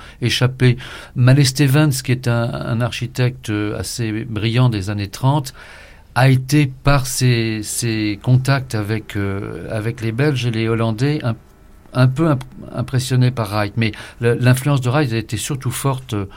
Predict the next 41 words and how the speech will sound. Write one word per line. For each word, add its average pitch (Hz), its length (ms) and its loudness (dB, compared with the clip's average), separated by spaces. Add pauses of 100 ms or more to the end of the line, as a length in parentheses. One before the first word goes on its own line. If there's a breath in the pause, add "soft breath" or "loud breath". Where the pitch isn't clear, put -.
(220 loud breath)
en, 110 80 -6
en 113 240 -4
Allemagne 123 460 2
et, 104 340 -2 (240 loud breath)
et 110 140 0
aux 101 100 -2
Pays-Bas, 104 560 -4 (300 loud breath)
euh, 95 240 -6
dans 104 180 -2
les 104 240 -2
années 104 220 0
mille 101 100 -2
neuf 101 160 -4
cent 101 160 -4
dix, 101 300 -8
mille 95 80 -6
neuf-, - 180 -8 (260)
jusqu'en 123 300 -2
mille 104 120 -2
neuf 104 100 -2
cent 107 120 -2
dix-sept, 92 380 -6
jusqu'en 92 300 -8
mille 92 100 -6
neuf 95 80 -6
cent 92 180 -6
vingt. 87 200 -8 (960 loud breath)
Après, 135 300 2
je 127 140 4
crois 139 200 2
qu'on 127 180 4
l'a 113 120 4
un 107 60 2
petit 104 180 -8
peu 104 100 -6
oublié 107 440 2
parce 98 200 -6
que - 120 -6
le 95 160 -4
débat 95 460 -4 (260 loud breath)
a, 92 420 -8